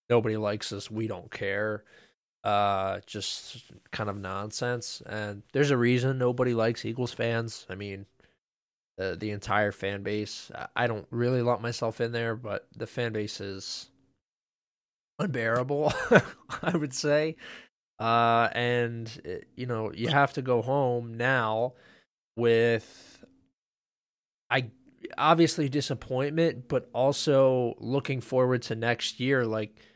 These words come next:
you're going, the cap is fucked. You're gonna have to lose players because, uh, the free agent situation is a complete disaster. You have to pay Hurts. You have to pay, I guess Smitty has one more year,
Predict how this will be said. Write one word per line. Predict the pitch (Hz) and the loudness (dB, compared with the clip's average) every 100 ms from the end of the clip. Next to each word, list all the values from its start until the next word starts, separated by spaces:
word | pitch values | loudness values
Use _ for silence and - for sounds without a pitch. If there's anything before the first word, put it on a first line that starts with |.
| _ _ _ _ - | _ _ _ _ -2
you're | 135 | 0
going, | 127 123 147 165 139 - _ - - - | 2 6 8 8 4 -6 _ -20 -16 -10
the | 135 | -6
cap | - - 151 151 | -2 6 6 6
is | 147 - | 2 -2
fucked. | - 127 110 104 - - _ _ - | 0 4 4 4 -6 -20 _ _ -6
You're | 117 | -4
gonna | 113 135 135 | 0 0 2
have | 143 135 | 2 2
to | - | 0
lose | 113 113 107 | 0 0 -2
players | - 110 107 107 | -2 0 0 -2
because, | - 135 117 - - _ _ | -4 -4 -4 -8 -16 _ _
uh, | - - | -14 -12
the | - 117 | -6 -6
free | - 135 131 | -2 2 4
agent | 127 120 110 | 4 0 -8
situation | 113 - 110 107 117 | -10 -6 -4 -4 -6
is | 110 | -8
a | 110 | -10
complete | - 107 - 143 - | -12 -14 -4 -4 -2
disaster. | 120 113 101 98 - 107 117 - _ _ _ _ _ | -4 -2 -4 -4 -8 -8 -8 -10 _ _ _ _ _
You | 120 | 2
have | 135 139 - | 6 6 4
to | 160 | 2
pay | 156 135 | 6 6
Hurts. | 117 104 98 123 - - - _ _ - | 4 -2 -2 -6 -12 -20 -20 _ _ -4
You | 123 | 4
have | 135 135 - | 6 6 4
to | 131 | -4
pay, | - 127 123 120 110 107 - _ _ _ | 4 6 8 6 4 0 -6 _ _ _
I | 123 | 0
guess | 131 131 - | 2 0 0
Smitty | 135 123 120 | -2 0 0
has | 117 | -2
one | 117 117 110 123 | -6 -8 -4 -2
more | 135 135 | -2 -4
year, | 131 123 123 135 147 151 151 | -4 -6 -6 -2 -2 -2 -6